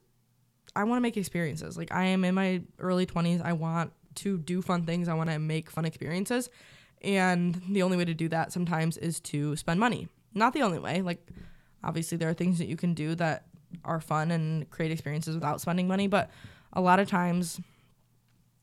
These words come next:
specifically, like, I like to travel. That involves spending money. Yes, I can do it cheaply. Yes, I can do it on a budget. Yes, I can find ways to make it more accessible, just like I talked about in all my travel tips the last two weeks.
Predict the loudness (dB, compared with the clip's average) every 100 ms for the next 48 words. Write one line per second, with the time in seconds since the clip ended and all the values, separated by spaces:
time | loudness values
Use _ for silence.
0 | -20 -14 -4 -2 0 0 0 0 0 0
1 | 0 0 -2 -4 -2 -2 -6 -10 -16 -20
2 | _ 0 2 2 4 4 2 0 -2 -2
3 | -2 -6 -8 -6 -2 -2 -2 0 0 0
4 | -2 -4 -2 0 0 0 -2 -2 -2 -2
5 | -2 -4 0 2 2 2 2 0 -2 -4
6 | -4 -2 -4 -2 -2 -4 -6 -8 -4 -4
7 | -6 -10 -20 -6 -4 -2 -2 -2 -2 -4
8 | -2 0 2 2 0 -2 -2 0 2 2
9 | 4 0 0 0 0 0 0 -2 -2 -2
10 | -4 0 2 2 2 -2 -2 -2 -6